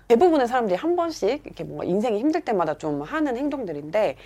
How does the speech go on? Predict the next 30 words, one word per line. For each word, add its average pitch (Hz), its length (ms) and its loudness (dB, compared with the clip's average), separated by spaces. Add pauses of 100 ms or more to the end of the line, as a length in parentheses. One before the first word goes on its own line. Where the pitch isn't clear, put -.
물어보지 294 480 6
않은 160 320 2
거에 156 240 -4
대해서 147 460 -4
굉장히 262 360 -4
자기 160 540 -4
설명이나 247 540 -4
해명을 247 680 -4
하는데 202 300 -4
시간을 226 400 -4
많이 135 240 -8
쓸 254 200 -4
때가 151 200 -6
있어요. 135 460 -14 (480)
그래서 202 180 -2
자기 233 300 4
설명이나 320 400 4
해명을 302 340 0
하지 302 220 0
말라는 175 340 2
게 160 80 -6
아니고요. 147 480 -6 (320)
뭐 220 180 4
내 220 160 8
행동에 359 380 6
대해서 180 560 4
설명을 392 400 6
해주는 311 340 2
거는 190 440 0
그게 247 420 6